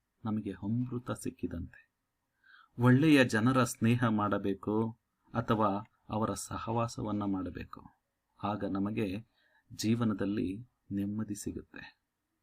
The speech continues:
ಅಂತಹ ಒಳ್ಳೆಯ ಜನರ ಸ್ನೇಹ ಸಹವಾಸ ಮಾಡಿದಾಗ ನಾವು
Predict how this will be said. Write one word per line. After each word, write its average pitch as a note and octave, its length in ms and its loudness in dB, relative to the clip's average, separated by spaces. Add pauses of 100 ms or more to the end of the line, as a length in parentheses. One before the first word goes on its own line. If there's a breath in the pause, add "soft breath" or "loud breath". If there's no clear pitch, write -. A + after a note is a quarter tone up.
(680 soft breath)
ಅಂತಹ D3 440 6
ಒಳ್ಳೆಯ C#3+ 520 10
ಜನರ B2+ 360 8
ಸ್ನೇಹ D3 540 6
ಸಹವಾಸ D3 680 8
ಮಾಡಿದಾಗ B2 580 8 (920 soft breath)
ನಾವು A2+ 500 2